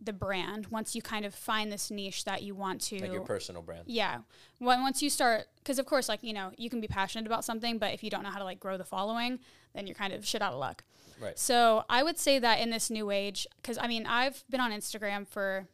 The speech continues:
Speaker 2: Yeah, it was
Speaker 1: like
Speaker 2: a, it was a work in progress.
Speaker 1: Yeah, I've been on Instagram for, like, nine or ten years
Speaker 2: Yeah,
Speaker 1: now, and, like,
Speaker 2: exactly.
Speaker 1: and I've had my following for years.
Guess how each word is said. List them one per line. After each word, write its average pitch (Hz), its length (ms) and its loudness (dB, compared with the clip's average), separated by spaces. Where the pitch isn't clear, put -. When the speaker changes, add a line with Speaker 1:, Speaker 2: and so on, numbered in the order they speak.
Speaker 2:
Yeah, 349 160 2
it 95 40 2
was 104 160 0
Speaker 1:
like 107 100 0
Speaker 2:
a, 113 60 -2
it 123 40 2
was 123 140 -2
a 117 60 2
work 123 220 0
in 98 60 -4
progress. 101 480 2
Speaker 1:
Yeah, 226 340 4
I've 220 120 -4
been 254 100 2
on 262 120 6
Instagram 240 280 -2
for, 220 80 -4
like, 208 100 -2
nine 196 200 -2
or 175 60 -4
ten 175 220 -4
years 214 240 -4
Speaker 2:
Yeah, 220 100 0
Speaker 1:
now, 226 200 2
and, 214 100 -6
like, 196 100 -6
Speaker 2:
exactly. 92 380 -8
Speaker 1:
and 220 120 0
I've 202 160 0
had 214 260 0
my 202 160 0
following 202 720 -2
for 214 560 -4
years. 196 560 -6